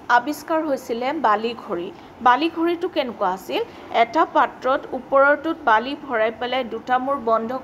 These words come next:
কৰি তল, তলফালে এটা ফুটা কৰি দিয়া হৈছিল আৰু তাৰ পৰা নিগৰি নগৰি আনটো পাত্ৰত যেতিয়া বালিখিনি ভৰ্তি হৈ যায় তেতিয়া এটা সময়ৰ হিচাপ তেওঁলোকে কৰিছিল।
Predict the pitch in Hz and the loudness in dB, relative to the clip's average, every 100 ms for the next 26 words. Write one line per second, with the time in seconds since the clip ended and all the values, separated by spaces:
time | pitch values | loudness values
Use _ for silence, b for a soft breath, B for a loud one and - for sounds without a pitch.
0 | - 214 233 - B B B 254 233 226 | -4 -2 -2 -4 B B B 4 6 2
1 | - 262 254 269 320 311 311 269 269 277 | 0 4 4 2 0 2 2 2 -4 -4
2 | - 240 240 233 233 226 214 214 220 214 | -2 -2 0 -4 -4 -2 0 0 -4 -4
3 | 320 508 B B B 233 240 247 262 311 | -2 -2 B B B 0 2 2 2 2
4 | 311 285 240 254 269 277 262 233 247 285 | 2 0 -2 -2 -2 -4 -4 -2 -2 0
5 | - 214 247 240 285 277 233 - 247 233 | 0 0 0 -2 -4 0 -2 -2 -6 -6
6 | 240 254 247 240 202 220 - 247 233 220 | -8 -4 -2 2 2 0 -6 -8 -6 -4
7 | 202 - 233 254 240 190 196 254 - B | -4 -4 -8 -2 -4 -2 0 0 -2 B
8 | B 285 285 294 302 311 - 240 254 247 | B -6 -2 2 2 2 -2 -2 -2 0
9 | 233 226 226 226 220 196 214 208 226 202 | -2 0 -2 -2 -4 -6 -6 -4 -2 -2
10 | 190 - 370 - B B - 320 - 202 | -4 0 0 0 B B 0 0 0 -6